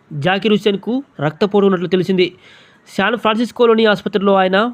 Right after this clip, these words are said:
వారం రోజుల నుంచి చికిత్స పొందుతున్నట్లు తెలిసింది. జాకీర్ హుస్సేన్ పూర్తి పేరు జాకీర్ హుస్సేన్ అల్లా రకా ఖురేషీ. పంతొమ్మిది వందల యాభై ఒకటి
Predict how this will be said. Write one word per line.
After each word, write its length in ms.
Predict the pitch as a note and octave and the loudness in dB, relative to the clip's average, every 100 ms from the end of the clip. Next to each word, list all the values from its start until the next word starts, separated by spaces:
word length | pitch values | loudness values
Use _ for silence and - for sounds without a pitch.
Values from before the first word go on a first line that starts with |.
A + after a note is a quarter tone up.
| - | -4
వారం 280 | C#3+ F3 F3+ | 0 2 2
రోజుల 180 | F#3 | 2
నుంచి 160 | G3+ F3 | 2 -4
చికిత్స 200 | F3 F3+ | -8 -6
పొందుతున్నట్లు 420 | F#3 F3+ E3+ E3 E3+ | -4 -2 -2 -4 -2
తెలిసింది. 480 | F3 D#3+ F3 F3 - - - - _ - | -4 -2 0 0 -2 -14 -20 -20 _ -6
జాకీర్ 360 | D#3 A3 B3+ | -2 0 0
హుస్సేన్ 220 | B3+ B3+ A3 | 0 0 -2
పూర్తి 180 | A3 G3+ | -4 -2
పేరు 320 | G#3+ G#3 A3+ B3 _ _ - | 2 2 2 -2 _ _ -6
జాకీర్ 420 | C#3+ G#3+ A3 A#3 | -2 -2 0 0
హుస్సేన్ 340 | G#3+ G#3+ G#3 G#3 _ - | 0 0 0 -2 _ 0
అల్లా 220 | E3 G#3 | 2 4
రకా 280 | G3+ F#3+ F#3+ | 2 0 -4
ఖురేషీ. 540 | F#3 F3 F3+ F#3+ E3 - - _ _ - | 0 2 2 2 -2 -4 -20 _ _ -4
పంతొమ్మిది 300 | F#3+ B3+ C4 | 0 2 2
వందల 160 | A#3+ | 2
యాభై 280 | A#3 G#3 G#3+ | 4 4 2
ఒకటి 340 | G3+ G3+ A#3+ | 0 -2 -2